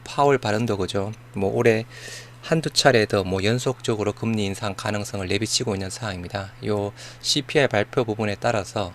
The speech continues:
말 그대로 칠월 달 영점이오 가능성은 뭐 팔십 프로, 구십 프로대 부분으로 알고 있고요. 연속적으로 이루어지느냐 아니면 조금 더 뭐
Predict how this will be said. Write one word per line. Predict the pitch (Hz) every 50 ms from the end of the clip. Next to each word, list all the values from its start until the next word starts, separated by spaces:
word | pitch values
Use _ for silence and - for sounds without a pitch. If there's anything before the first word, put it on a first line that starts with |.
| - -
말 | - 101 101 101
그대로 | 101 - 104 98
칠월 | - - - 147 151 147
달 | - - 127 107 95 95
영점이오 | 104 113 131 127 - 139 131 120 117 120 117
가능성은 | - - 107 101 104 104 104 - - 101 95 95 92 92 90 90
뭐 | 90 92 92 92 - - - - - -
팔십 | - - 147 135 - -
프로, | - 123 113
구십 | - - 113 - -
프로대 | - - - 110 107 - 110 101
부분으로 | 95 95 - 98 95 90 - 87
알고 | 92 90 85
있고요. | 82 - - 113 113 107 - - - - - - - - - -
연속적으로 | 113 123 131 147 131 - - 135 120 120 113 107 101
이루어지느냐 | 98 104 - 123 117 110 104 - 98 95 95 95 98 95 90 87 95
아니면 | 92 92 95 98 95
조금 | - 110 107 - 104 104 90
더 | - 98 95 92 98
뭐 | 101 87 85 87 87 87